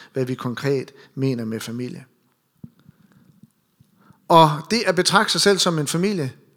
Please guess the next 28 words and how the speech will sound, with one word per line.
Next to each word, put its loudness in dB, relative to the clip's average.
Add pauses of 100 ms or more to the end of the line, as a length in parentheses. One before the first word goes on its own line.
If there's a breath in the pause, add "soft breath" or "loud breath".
(640 soft breath)
med 4 (260)
associationer 2
til -6
de 0
her 2
meget 0
s-, -2 (560)
bredspektrede 4 (480 loud breath)
oplevelser 0
og 0
erfaringer, -2 (600 soft breath)
øh, 0
som -4
vi 0
alle 0
sammen 0
har 4
med 0
familie 0
på 2
en 2
eller 0
anden -2
måde, 0 (640 loud breath)
det 2
er 0
jo 0
slet -2